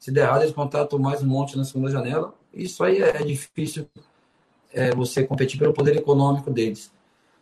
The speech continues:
É, da nossa parte, é, trabalhar, ter, ter bastante consciência de quem a gente vai contratar, porque a gente fala, tem que, tem que ter, é, tem que ser, temos que ser assertivos, né, como fomos esse ano.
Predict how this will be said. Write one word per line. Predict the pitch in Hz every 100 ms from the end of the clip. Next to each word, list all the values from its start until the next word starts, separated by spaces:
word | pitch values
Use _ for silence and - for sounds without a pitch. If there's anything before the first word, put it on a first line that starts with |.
| _
É, | 120 123
da | 147
nossa | 170 165 151
parte, | 156 185 196 139 123
é, | 131 123 139
trabalhar, | 151 151 131 139 180
ter, | - 139
ter | 127 - 123 - _ _ _ _ -
bastante | 131 - 151 156 135 117 _ _ _ _ _
consciência | - 143 156 156 139
de |
quem | -
a | 160
gente | 143
vai | 147
contratar, | 139 131 117 120 156
porque | 170 -
a | 139
gente | 139
fala, | 139 139
tem | 135 139
que, | 139 127 - _ _ _ _ _ _ _
tem | 131
que | -
ter, | 139 131 117 - - - - - _ _ _ -
é, | 123 117 107 110 -
tem | 143
que | 135
ser, | 135
temos | 135 156
que | 156
ser |
assertivos, | 151 151 - - 208 214 127
né, | 143
como | - 143
fomos | 131 147 143
esse | 135 135 123
ano. | 127 180